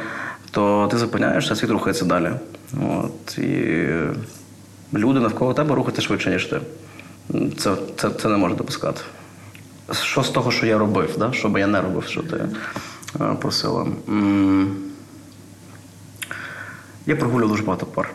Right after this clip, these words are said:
<laughs> Дуже багато пар прогуляв в своєму житті. Знову ж таки, по-, теж за навчання. І я щиро жалію не про всі, але про, про деякі. Цієї поради ніхто не дослухається, напевно, але,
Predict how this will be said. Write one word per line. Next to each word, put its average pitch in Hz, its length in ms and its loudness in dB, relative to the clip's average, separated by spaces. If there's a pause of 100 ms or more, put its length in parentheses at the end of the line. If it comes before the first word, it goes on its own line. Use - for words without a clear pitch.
(280)
<laughs> 659 280 0
Дуже - 380 4
багато 95 340 -2
пар 85 200 2
прогуляв 113 360 4
в 175 40 0
своєму 135 240 4
житті. 123 260 2 (580)
Знову 110 180 2
ж 110 80 -2
таки, - 160 -2
по-, - 180 -2
теж 104 280 0
за 104 80 2
навчання. 98 500 4 (280)
І - 140 4
я 120 280 4 (880)
щиро 135 320 4
жалію 110 280 6
не 104 80 6
про 107 160 2
всі, 208 380 2
але - 180 2
про, 95 380 2
про - 260 0
деякі. - 440 -2 (1160)
Цієї 147 180 4
поради 131 160 4
ніхто 113 140 4
не 110 80 6
дослухається, 107 420 2
напевно, 98 420 4
але, 95 300 2